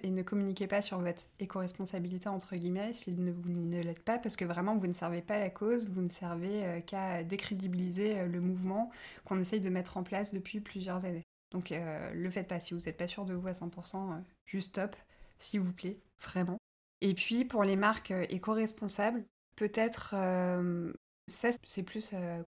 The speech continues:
côté marché. Il y a beaucoup de marques éco-responsables qui arrivent sur le marché et qui se disent, « Notre plus-value, aujourd'hui, c'est l'éco-responsabilité. » Sauf que justement, parce que ça se multiplie et qu'il y a énormément de marques aujourd'hui qui se ressemblent et qui arrivent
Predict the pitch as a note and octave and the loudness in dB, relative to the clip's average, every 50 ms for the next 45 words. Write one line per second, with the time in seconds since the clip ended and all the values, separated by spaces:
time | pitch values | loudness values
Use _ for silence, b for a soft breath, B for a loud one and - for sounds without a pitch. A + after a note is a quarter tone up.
0 | _ - - F#3 - G3+ F#3+ F#3 F#3 F#3+ G3 G3 - - - F#3+ A3 C4 B B | _ -8 -6 -4 -2 0 0 2 2 2 0 0 -2 -4 -2 -2 -4 -6 B B
1 | B B B B B - F#3+ F#3 F3+ G#3+ A#3 A#3 - - A3+ G#3+ G#3+ A3 A3 A3 | B B B B B 2 4 6 6 4 2 0 -2 0 2 4 4 4 2 2
2 | - A3 G3+ - G3+ F#3+ F#3 - - G3+ F#3+ G#3+ G#3+ G#3 G3+ - - F#3 F3+ F#3+ | -4 -4 -2 -2 -4 -4 -4 -2 -4 -2 2 2 2 2 0 -4 -4 -4 -2 -2
3 | G#3 - A#3 G3+ F#3+ F#3+ F#3+ - - A3+ A3 A3 - G3+ F#3 F3+ F#3+ G#3+ A3+ A3 | -2 -2 0 0 0 0 0 0 -2 -2 -2 -2 -4 -4 -2 0 0 0 0 0
4 | - - G3 G3 F#3+ G3 - - G3 F#3+ G3 F#3+ F#3 F#3 G#3 A#3+ A#3+ B B B | 0 -2 -2 -2 -2 -4 -6 -4 -2 0 0 0 0 0 0 -2 -4 B B B
5 | B B - F#3+ F#3 F3+ F3+ G3+ A#3 A#3+ - G#3 F#3 F#3 F3+ - G3 F#3+ F#3 - | B B -2 0 0 2 2 2 0 0 0 -2 -2 -2 -2 -4 -4 -6 -4 -4
6 | - F#3+ F#3 F#3+ F#3 F#3 F3+ F#3 F3+ F3+ F3+ F3 - _ _ _ _ _ _ _ | -4 -4 -4 -2 0 0 0 0 -2 -4 -6 -8 -10 _ _ _ _ _ _ _
7 | - - - B3+ B3+ B3 - - G#3 F#3+ G3+ G#3+ G#3+ - A3+ A3+ A3+ A3+ G3+ F#3+ | -4 2 4 4 4 4 2 2 2 4 4 2 2 2 2 2 2 2 0 -2
8 | - - G#3 G#3 G3+ F3+ F3+ - - G3+ G3 G3 - G#3+ - - - - A3 A3 | 0 -2 -2 0 0 0 0 0 0 -2 -2 -2 -4 -6 -8 -6 -2 0 0 2
9 | A3 - - F#3 - - F#3 F3 F3 - - G3 G3 G3+ G3+ G3+ G3 G3 F#3+ F#3+ | 2 0 0 -2 -2 -4 -2 0 0 0 0 0 0 0 0 0 2 0 0 0
10 | F#3+ G3 G#3 G#3 - - F#3 F3+ F3 F3 F#3 G3 - - - - - F#3 - - | 0 0 0 -2 -2 -4 -4 -2 -2 -2 -4 -4 -8 -8 -10 -8 -6 -6 -6 -4
11 | G3 F#3+ F3 F3 - - F3 E3 E3 E3+ G3+ A#3 | -4 -4 -4 -6 -6 -8 -8 -6 -4 -4 -4 -6